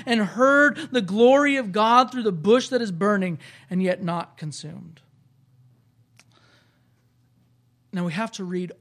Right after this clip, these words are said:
all of this in light of what we've already seen in the chap-, in the book of John. We have to read all of this in light of what we've already seen in the book of John.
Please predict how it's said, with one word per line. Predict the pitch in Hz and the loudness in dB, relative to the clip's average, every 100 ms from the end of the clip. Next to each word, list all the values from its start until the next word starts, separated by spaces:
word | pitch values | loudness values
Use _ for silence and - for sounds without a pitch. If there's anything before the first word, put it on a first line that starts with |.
| _ | _
all | 185 220 262 262 | -2 0 0 -2
of | 180 | -4
this | 147 - - - - _ _ _ _ _ _ | -12 -16 -20 -20 -20 _ _ _ _ _ _
in | 175 170 | -14 -10
light | 160 160 156 - | -8 -10 -12 -16
of | 135 | -16
what | 156 - | -14 -14
we've | 151 _ | -16 _
already | 143 175 196 190 170 | -10 -10 -10 -12 -14
seen | - 147 | -16 -16
in | 135 | -16
the | 127 | -16
chap-, | - 139 123 _ | -16 -16 -16 _
in | 147 | -18
the | 139 | -16
book | 131 123 | -18 -20
of | 135 | -20
John. | 123 120 175 _ _ _ _ _ _ _ _ _ _ _ _ _ - | -20 -20 -20 _ _ _ _ _ _ _ _ _ _ _ _ _ -8
We | 208 | -6
have | 208 | -4
to | |
read | 202 190 | -6 -6
all | 180 180 220 | -4 -2 0
of | 214 | -2
this | 175 160 160 | -4 -8 -8
in | 160 | -6
light | 156 165 | -6 -6
of | 156 | -8
what | |
we've | - 156 | -10 -12
already | - 151 175 185 175 | -8 -4 -4 -6 -8
seen | - 151 135 | -10 -10 -10
in | |
the | 131 | -12
book | 127 - | -14 -18
of | 123 | -20
John. | - - 165 | -20 -20 -20